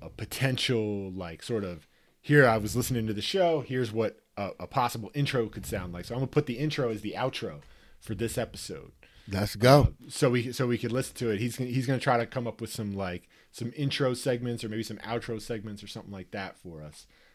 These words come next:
Speaker 2: Love
Speaker 1: uh,
Speaker 2: it.
Speaker 1: that, that we can pin in. So that should be interesting as well. So we'll see what that sounds like and, uh, go from there.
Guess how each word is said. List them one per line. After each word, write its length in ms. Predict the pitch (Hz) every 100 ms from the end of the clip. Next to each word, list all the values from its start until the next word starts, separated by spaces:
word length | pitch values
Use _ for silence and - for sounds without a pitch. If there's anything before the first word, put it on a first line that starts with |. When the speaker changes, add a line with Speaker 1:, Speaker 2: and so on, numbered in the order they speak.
| _
Speaker 2:
Love 260 | 104 117 110
Speaker 1:
uh, 40 |
Speaker 2:
it. 120 | 80 -
Speaker 1:
that, 260 | 95 -
that 80 | 107
we 100 | 107
can 160 | 104 98
pin 240 | - 110
in. 240 | 110 98 78
So 300 | - 98 87 _ _
that 160 | 123 135
should 140 | 139
be 160 | 117 117
interesting 400 | 117 - 123 107
as 120 | 92
well. 300 | 107 117 113
So 320 | 110 107 95
we'll 260 | 95 98 95
see 160 | - 113
what 120 | 95
that 160 | 101
sounds 320 | - 104 95 92
like 320 | 101 104 -
and, 400 | 98 90 87 85
uh, 160 | 85 85
go 140 | 85 95
from 180 | 95
there. 160 | 135 175